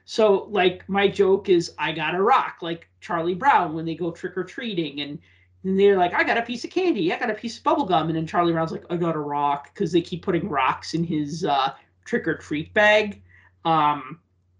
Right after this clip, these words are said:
and so I got a rock. Yeah, and then I ended up getting that card graded because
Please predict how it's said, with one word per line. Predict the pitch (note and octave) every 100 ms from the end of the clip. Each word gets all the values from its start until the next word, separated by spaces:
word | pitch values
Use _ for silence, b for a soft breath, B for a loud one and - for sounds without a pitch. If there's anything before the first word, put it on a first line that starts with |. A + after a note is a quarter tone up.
| _ _ _ - _
and | G3 G3 F#3+ F#3+
so | - G3+ F#3 F3+ - -
I | C#3
got | D#3 F3+
a | G3+
rock. | C4 A3 - - - -
Yeah, | G#3 G3 -
and | G#3
then | G3+ G3+
I | F#3+
ended | G3+ G3+
up | F#3+
getting | G#3 G#3 G3+
that | F#3+ -
card | G3 G3 D#3+
graded | F3+ E3+ F3+ E3
because | F3 F#3+ E3+ -